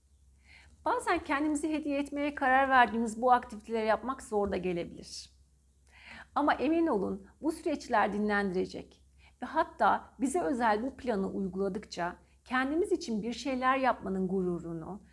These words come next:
ve mutluluğunu yaşayacağız. Ve son olarak gün bittiğinde kendimize sormamız gereken çok önemli bir soru daha var. Bugün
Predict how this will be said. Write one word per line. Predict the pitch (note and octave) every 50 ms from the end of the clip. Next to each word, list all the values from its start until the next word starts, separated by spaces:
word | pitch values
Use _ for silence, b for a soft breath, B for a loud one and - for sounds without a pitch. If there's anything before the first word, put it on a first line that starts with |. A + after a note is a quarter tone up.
| b b -
ve | C#4
mutluluğunu | D4+ D#4 D#4 D#4 - - B3+ B3 C4 B3+ B3+ C4
yaşayacağız. | B3+ A#3+ A3+ - - G3 F3+ F3+ E3+ F3 F3+ - - - - - - _ _ _ _ _ _ _ _ _ _ _ _ _ _ _ _ _ _ _ _ _ _ _ _ _ _ _ _ _ _ _ _ _ _ _ _ _ B B B B B B B B B B - -
Ve | E4+
son | E4+ E4+ E4 D#4+ D4 B3+
olarak | A3 F#3 F#3 E3 E3+ F3 G3 - - - - _ _ _ _ b b b b b b -
gün | - D4+ F#4+ G4+ F4
bittiğinde | D4+ C#4+ - - - G3+ F#3+ F3+ F3 F3 - - - - - - _ _ _ _ _ _ _ _ _ b b b b b b b -
kendimize | - C4+ C#4 D4+ D#4 E4 E4 D#4+ D#4 D4+
sormamız | D4+ - - C4 C4 C4 B3+ A#3+ A#3 G#3 - -
gereken | - G3 F3+ F3 F3 - F3+ F3+ E3+ - - _ _ _ -
çok | - - D#4 - - -
önemli | A3 G#3 G#3 G3 F#3+ G3+ G#3 F#3+ F3+
bir | F#3
soru | F3 - - F#3+ F#3 F#3 F3
daha | D#3 - - -
var. | - - - - - - _ _ _ _ _ _ _ _ _ _ _ _ _ _ _ _ _ _ _ - _ B B B B B B B B B B B B B B - - -
Bugün | D4+ D4 A#3 G#3+ G3+ G3 A#3+ -